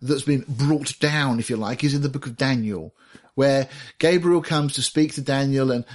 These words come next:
and the prince of Persia, uh, withhol-, uh, withstands him. But then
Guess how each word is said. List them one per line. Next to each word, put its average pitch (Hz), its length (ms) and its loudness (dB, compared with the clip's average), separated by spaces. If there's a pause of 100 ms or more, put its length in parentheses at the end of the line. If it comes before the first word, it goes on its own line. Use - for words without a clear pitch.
and 131 200 -2
the 131 60 -2
prince 165 320 -2
of 151 120 -8
Persia, 147 640 0 (340)
uh, 120 180 0
withhol-, 139 440 2
uh, 131 280 0
withstands 147 580 0
him. 98 220 -6 (340)
But 151 140 4
then 160 240 2